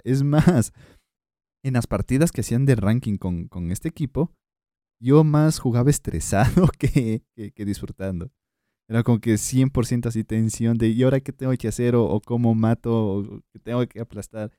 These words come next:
Entonces, para mí, juegos de, de Dota o ese tipo no me dan.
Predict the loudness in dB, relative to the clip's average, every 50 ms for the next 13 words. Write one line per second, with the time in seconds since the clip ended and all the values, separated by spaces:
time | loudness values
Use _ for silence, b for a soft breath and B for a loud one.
0 | _ _ -12 -8 -6 -6 -6 -4 -4 -4 -2 0 2 2 2 0 0 -4 _ _
1 | _ _ _ _ _ _ _ _ -8 -4 -2 -2 -2 0 0 0 2 2 0 -2
2 | -4 -4 -2 0 0 -2 -2 -4 -6 -4 -4 -4 -6 -8 _ _ _ -14 -12 -10
3 | -8 -8 -10 -10 -12 -12 -14 -16 _ _ _ _ _ _ _ _ _ _ -12 -10
4 | -8 -4 -4 -4 -4 -4 -8 -4 0 2 2 2 2 0 -2 -2 0 2 2 2
5 | 2 2 0 -2 -4 -8 -12 -14